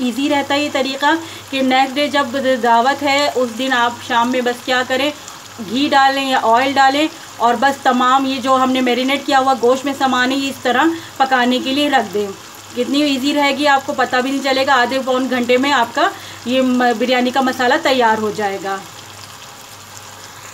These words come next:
ये देखिए बिरयानी का मसाला भुन गया अच्छी तरह।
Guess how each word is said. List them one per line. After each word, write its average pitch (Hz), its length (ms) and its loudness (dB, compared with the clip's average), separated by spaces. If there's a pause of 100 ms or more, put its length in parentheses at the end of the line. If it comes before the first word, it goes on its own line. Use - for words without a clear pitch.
(3250)
ये 247 60 0
देखिए 277 200 2
बिरयानी 277 400 2
का 302 100 2
मसाला 269 380 2
भुन 254 240 0
गया 302 140 2
अच्छी 302 220 0
तरह। 302 380 2